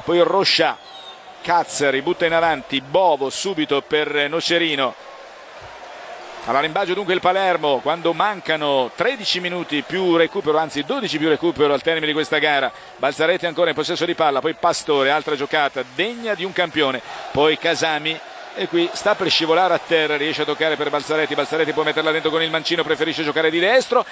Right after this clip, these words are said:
mette un po' in difficoltà Pastore che forse si aspettava il traversone. Rochat, Tosi, Casami, gli sradica il pallone, lo mette giù Tosi, Rodrigo Antonio Tosi, ecco qui rivediamo quanto è accaduto.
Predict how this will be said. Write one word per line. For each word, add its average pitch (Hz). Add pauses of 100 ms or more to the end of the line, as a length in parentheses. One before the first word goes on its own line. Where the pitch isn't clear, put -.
(140)
mette 214
un 196
po' 233
in 247
difficoltà 175
Pastore 143
che 127
forse 139
si -
aspettava 135
il 127
traversone. 127 (520)
Rochat, 147 (840)
Tosi, 135 (440)
Casami, 165 (360)
gli 131
sradica 185
il 196
pallone, 160
lo 139
mette 170
giù 165
Tosi, 170 (460)
Rodrigo 143
Antonio 165 (540)
Tosi, 165 (1600)
ecco 131
qui 127
rivediamo 127
quanto 131
è -
accaduto. 143